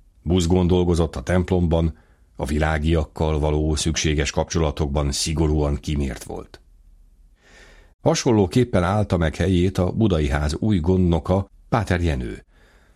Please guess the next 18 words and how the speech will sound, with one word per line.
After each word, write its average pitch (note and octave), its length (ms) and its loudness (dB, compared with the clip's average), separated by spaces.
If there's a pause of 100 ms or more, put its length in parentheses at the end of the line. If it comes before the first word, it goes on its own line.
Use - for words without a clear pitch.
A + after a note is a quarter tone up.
és - 380 -4
páter D2 320 -4
Ákos E2 340 -2
Pécsett, - 760 -6 (180)
mint F#2+ 280 0
házgondnok F2 920 0 (560)
és G#2+ 160 0
a F2+ 200 -2
novícius C#2 680 -2
mester C#2 440 -2
társa. - 580 -8 (880)
A F2+ 100 0
budai C#3 300 2
templomban F#2+ 720 0 (400)
páter D2+ 320 -2
Ferenc D#2 460 -2
dolgozott D2+ 640 -2
fáradhatatlanul, D2+ 1080 -2